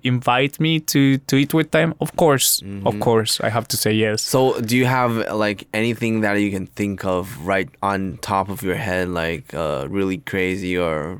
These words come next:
Speaker 2: you know, good hospitality experience?
Speaker 1: Right now, I don't have, like, an specific moment.
Speaker 2: Yeah, yeah. Just lets you
Speaker 1: But
Speaker 2: feel
Speaker 1: I would
Speaker 2: like,
Speaker 1: say
Speaker 2: "Wow."
Speaker 1: that it has happened a lot. It has,
Speaker 2: Uh-huh.
Speaker 1: it has happened a lot that
Speaker 2: Yeah.
Speaker 1: when I'm traveling, uh, locals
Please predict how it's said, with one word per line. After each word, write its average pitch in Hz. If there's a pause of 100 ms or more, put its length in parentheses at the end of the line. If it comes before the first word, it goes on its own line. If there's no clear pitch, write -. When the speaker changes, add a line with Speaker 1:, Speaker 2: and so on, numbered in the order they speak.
Speaker 2:
you 76
know, 87
good 92
hospitality 95
experience? 101 (540)
Speaker 1:
Right 196
now, 190
I 180
don't 175
have, 151
like, 127
an 123
specific -
moment. 165
Speaker 2:
Yeah, 104
yeah. 92 (800)
Just 123
lets 131
you 123
Speaker 1:
But 123
Speaker 2:
feel 113
Speaker 1:
I 143
would 151
Speaker 2:
like, 156
Speaker 1:
say 160
Speaker 2:
"Wow." 143
Speaker 1:
that 131
it 131
has -
happened 113
a 107
lot. 104
It -
has, 113 (120)
Speaker 2:
Uh-huh. 95 (120)
Speaker 1:
it -
has 117
happened 110
a 107
lot 107
that 110
Speaker 2:
Yeah. 107
Speaker 1:
when 113
I'm 110
traveling, 110 (160)
uh, 110
locals 110